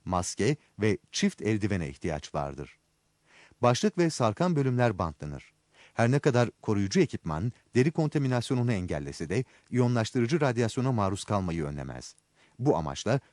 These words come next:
kurşun önlüklerin kullanılması önerilmemektedir. İzolasyon amacıyla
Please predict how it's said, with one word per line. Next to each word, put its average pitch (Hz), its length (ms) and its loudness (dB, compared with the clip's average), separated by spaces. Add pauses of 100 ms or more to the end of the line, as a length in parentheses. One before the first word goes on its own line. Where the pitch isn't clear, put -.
kurşun 131 320 -2
önlüklerin 143 440 0
kullanılması 113 600 -2
önerilmemektedir. 73 920 -8 (720)
İzolasyon 120 500 2
amacıyla 85 520 -2